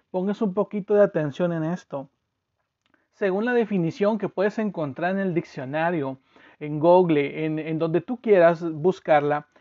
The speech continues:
habla de que el ego es la valoración excesiva de uno mismo. La Biblia lo llama orgullo, pero la valoración excesiva de uno mismo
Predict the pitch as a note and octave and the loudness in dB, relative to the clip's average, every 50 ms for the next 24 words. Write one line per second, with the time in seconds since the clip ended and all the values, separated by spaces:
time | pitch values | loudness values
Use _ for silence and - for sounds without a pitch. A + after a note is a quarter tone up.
0 | _ _ _ _ - F3 F#3 F#3+ A3 A3+ A#3 A#3 A3+ A3 - - F#3 E3 E3 F3 | _ _ _ _ 2 2 4 4 4 2 2 2 0 0 2 2 4 4 6 6
1 | A3 C4+ B3 F3+ D#3+ D#3+ D#3+ E3 _ _ _ _ _ - F3 E3 E3 A3 A3 A3 | 4 4 2 2 0 0 0 -2 _ _ _ _ _ -8 -6 -4 0 2 2 2
2 | A3 G#3 G#3 G3 F3+ E3+ E3 D#3 D3+ D3 - - - F#3 G3 G#3+ A3+ A3 - - | 4 4 4 6 6 6 6 6 4 2 0 -4 -4 -2 -2 -2 -2 -4 -6 -6
3 | F#3 D#3 - - F#3 G3 G3 G3 F3+ E3 E3 E3 D#3 C#3 C#3+ D#3+ D#3 - - D3+ | -6 -6 -4 -4 -2 0 2 2 2 2 0 -2 -2 -2 -4 -6 -6 -8 -12 -20
4 | - _ _ _ _ _ _ _ _ _ _ _ _ _ _ _ _ _ _ _ | -20 _ _ _ _ _ _ _ _ _ _ _ _ _ _ _ _ _ _ _
5 | _ - D3+ C#3+ C3+ E3 F3+ F#3 G#3 G#3 F#3 E3 D3+ D3 E3 E3 E3 E3+ F3 E3 | _ -14 -10 -6 -4 -4 -2 0 2 2 4 4 4 4 4 4 4 4 0 0
6 | - - - C#3+ C3+ C3 C3+ C#3+ C#3+ D#3 G#3 A3+ A3 _ _ _ _ _ _ _ | -2 -6 -10 -12 -8 -6 -4 -4 -2 -2 -4 -6 -8 _ _ _ _ _ _ _
7 | _ _ _ _ _ _ _ _ _ _ _ _ _ - G#3+ G#3 G3 F#3+ F#3+ F#3 | _ _ _ _ _ _ _ _ _ _ _ _ _ -6 -2 -2 0 2 0 0
8 | F3+ G3 _ _ - D#3+ D#3+ - _ _ _ _ _ _ - G#3+ G#3+ G3 G3+ F#3+ | -2 -6 _ _ -16 -14 -14 -16 _ _ _ _ _ _ 0 2 2 4 4 2
9 | G3+ G3+ G3+ G3+ - - B3+ C4 D4+ - - - G#3 F3+ - - B3 B3+ A#3 F#3 | 2 2 2 2 2 0 -2 -4 -4 -4 -4 -4 -4 -4 -2 -2 -2 2 4 4
10 | E3 E3+ F3 F3+ F3+ F3+ F3+ F3 E3 C#3 - - D3 C#3+ C#3+ - | 2 2 0 -2 -4 -4 -4 -4 -6 -6 -8 -10 -12 -12 -12 -14